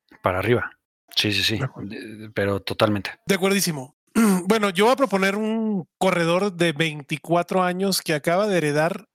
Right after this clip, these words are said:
Speaker 2: mm, la bicoca de doscientos cuarenta carreos, eh, diez touchdowns, que no creo que vayan a ir para él. Obviamente no van a ir para él todos, pero creo que Chase Edmonds de los Cardinals es un grandísimo ganador de esta agencia libre en el momento que sale Kenyan Drake.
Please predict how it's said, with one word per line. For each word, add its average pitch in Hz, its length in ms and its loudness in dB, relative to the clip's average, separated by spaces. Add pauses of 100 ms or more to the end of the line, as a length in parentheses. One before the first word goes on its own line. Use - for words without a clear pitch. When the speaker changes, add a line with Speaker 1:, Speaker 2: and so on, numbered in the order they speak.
(220)
Speaker 2:
mm, 156 300 2
la 151 120 4
bicoca 156 400 2
de 156 160 0
doscientos 160 560 -2
cuarenta 143 380 0
carreos, 160 560 -2 (220)
eh, 143 460 0
diez 156 260 -2
touchdowns, 170 1000 -2 (200)
que 156 140 -2
no 160 100 0
creo 202 140 2
que 165 80 0
vayan 151 260 0
a 143 60 -4
ir 135 100 -6
para 135 200 0
él. - 120 0
Obviamente 170 420 0
no 156 120 0
van 147 80 0
a 147 60 0
ir 143 100 -2
para 131 160 0
él 127 100 -6
todos, 185 480 0
pero 160 340 2
creo 170 140 2
que 175 120 0
Chase 160 300 0
Edmonds 170 480 -4
de 139 140 -2
los 131 140 -4
Cardinals 147 460 0
es 135 120 0
un 143 100 -6
grandísimo 147 480 0
ganador 127 260 -2
de 143 40 2
esta 143 140 -2
agencia 139 200 0
libre 160 220 0
en 160 60 2
el 135 60 0
momento 135 280 -2
que 135 100 -2
sale 135 200 -4
Kenyan 156 280 -2
Drake. 175 300 -2